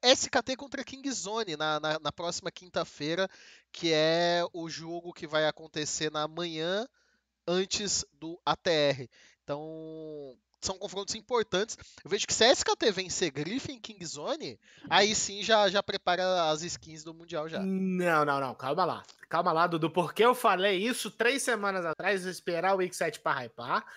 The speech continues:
Speaker 2: mas agora eu vou postergar minha promessa, porque eu só acredito quando levantar a taça mundial e falar assim, ó, na semana dez, quando S K T
Speaker 1: Lançou a
Speaker 2: ganhar
Speaker 1: skit,
Speaker 2: de
Speaker 1: lançou a
Speaker 2: Dawon,
Speaker 1: skit.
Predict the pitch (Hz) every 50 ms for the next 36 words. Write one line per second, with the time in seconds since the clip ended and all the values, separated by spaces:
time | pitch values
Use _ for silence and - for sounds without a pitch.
0 | - - - - - - - 180 175 180 170 185 175 170 156 190 254 285 370 339
1 | 214 180 214 262 254 226 180 160 170 - _ - 285 302 254 - - 240 214 190
2 | 190 170 170 185 180 185 180 175 160 - - 160 151 151 165 202 247 254 - -
3 | 247 240 - - - - - _ _ _ - 160 - - 240 226 - - 240 226
4 | - 214 185 262 226 - 269 240 226 220 208 196 185 196 180 - 175 170 156 170
5 | 160 151 160 208 - 180 - - 214 208 220 220 208 - - - 180 156 131 123
6 | - _ 160 180 190 180 - - 190 185 196 254 302 302 269 226 196 208 226 247
7 | 233 - - 233 226 220 214 196 170 - 180 220 214 - 180 196 208 202 214 -
8 | 220 226 226 196 196 196 208 208 185 175 160 139 131 156 190 277 302 285 - -
9 | 254 277 - 135 - - 95 -